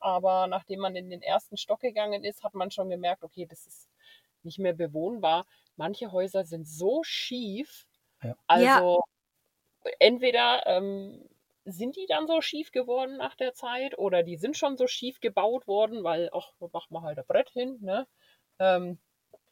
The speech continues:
Speaker 1: ja, dann merkt man schon, okay, hier war schon länger keiner mehr, wenn man dann die Zimmer so anschaut, genauer, ja.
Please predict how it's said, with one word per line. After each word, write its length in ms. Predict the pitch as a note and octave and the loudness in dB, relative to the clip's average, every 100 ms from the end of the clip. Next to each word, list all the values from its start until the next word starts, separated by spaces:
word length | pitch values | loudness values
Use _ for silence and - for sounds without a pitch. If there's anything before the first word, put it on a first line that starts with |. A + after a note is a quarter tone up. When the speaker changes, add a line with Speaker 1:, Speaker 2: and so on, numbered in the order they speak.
| _ _ - | _ _ -2
Speaker 1:
ja, 220 | F3+ E3 - _ _ _ | 2 2 0 _ _ _
dann 220 | - F3 F#3 | -6 -6 -2
merkt 240 | F3+ F#3+ | -4 -4
man 140 | F#3+ F#3+ | -4 -4
schon, 300 | - F3+ E3+ | -2 -2 -2
okay, 260 | E3+ F#3+ | -4 -4
hier 140 | F#3 F3+ | -2 2
war 120 | D#3 | 2
schon 180 | - E3+ | 2 -4
länger 260 | D#3+ F#3+ E3+ | -2 0 0
keiner 320 | F3+ D#3+ D#3 | 0 -2 -2
mehr, 220 | D#3+ D#3 | -2 -4
wenn 160 | D#3+ D#3+ | -4 -6
man 160 | D#3 | -8
dann 160 | D#3 D#3+ | -8 -8
die 140 | E3 | -12
Zimmer 380 | - F#3 F#3+ F3 | -8 -4 0 0
so 120 | D#3+ | 0
anschaut, 560 | D3 D#3 D3+ E3 D#3+ - | -2 -2 -4 -4 -4 -6
genauer, 540 | E3 D3+ D#3 D#3 D#3 D#3+ | -8 -6 -4 -2 -4 -6
ja. 240 | F#3 E3+ | -2 -2